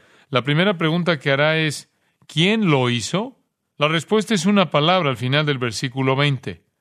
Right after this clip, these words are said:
Dios. Dios es el antecedente. Al que no conoció pecado por nosotros, lo hizo pecado. El punto es,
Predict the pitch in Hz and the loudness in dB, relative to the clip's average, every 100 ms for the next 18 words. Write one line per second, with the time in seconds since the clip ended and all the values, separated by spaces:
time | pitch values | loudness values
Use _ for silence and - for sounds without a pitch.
0 | _ - 110 120 131 113 - - _ _ | _ -8 -2 0 0 0 -6 -20 _ _
1 | _ _ 107 113 135 151 147 127 139 131 | _ _ -10 -2 2 2 0 -4 0 -2
2 | 120 131 135 131 139 127 98 - _ _ | -2 -4 -2 -2 -2 -4 -10 -18 _ _
3 | _ 123 120 131 127 139 160 160 143 123 | _ -4 -2 0 2 2 2 0 0 -2
4 | - 151 139 131 139 143 143 123 131 117 | -2 -2 -2 -2 0 0 0 -2 -4 -2
5 | 117 101 - 139 139 139 127 - - 120 | -4 -6 -4 -4 0 -2 -2 -6 -2 2
6 | 120 117 131 147 - 120 - 101 - 104 | 4 4 4 2 0 -4 -4 -8 -4 -4
7 | 90 80 _ _ _ 131 127 175 170 175 | -4 -8 _ _ _ -4 0 2 4 2
8 | 165 | 2